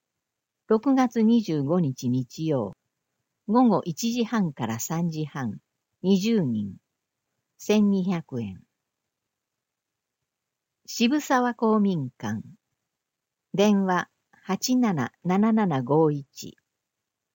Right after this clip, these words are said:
歌声ロマン渋沢。六月二十三日金曜。午前十時から十一時半。二十四人。二百円。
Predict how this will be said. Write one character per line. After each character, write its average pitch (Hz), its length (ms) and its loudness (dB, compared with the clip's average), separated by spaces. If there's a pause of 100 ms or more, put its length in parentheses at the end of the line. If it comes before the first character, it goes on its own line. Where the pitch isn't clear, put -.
(920)
歌 277 300 2
声 262 300 4
ロ 233 140 4
マ 180 160 2
ン 127 120 0
渋 147 300 -4
沢。 147 480 -4 (760)
六 208 280 2
月 262 300 2
二 233 160 6
十 151 220 -2
三 180 320 0
日 123 280 -6
金 175 380 0
曜。 123 340 -2 (460)
午 254 180 6
前 208 280 0
十 208 220 2
時 156 140 -6
か 127 160 -4
ら 120 140 -4
十 196 240 0
一 190 240 -6
時 165 140 -4
半。 135 380 -6 (840)
二 240 160 4
十 151 280 0
四 127 180 0
人。 139 340 -2 (680)
二 180 120 0
百 202 400 -2
円。 107 220 -8